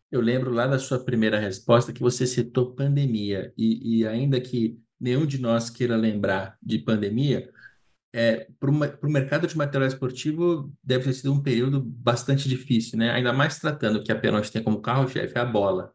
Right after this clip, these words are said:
e a chuteira, e durante a pandemia, é,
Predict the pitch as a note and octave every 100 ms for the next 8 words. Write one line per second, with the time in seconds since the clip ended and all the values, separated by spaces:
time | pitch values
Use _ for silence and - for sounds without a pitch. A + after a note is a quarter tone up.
0 | _ - G#2+ - - C3 C3+ - - -
1 | _ _ C#3 C3 A#2 A2+ A#2 B2 A2+ A2
2 | G#2 G2+ G2 - _ _ _ _ - F2+
3 | F#2 D#2+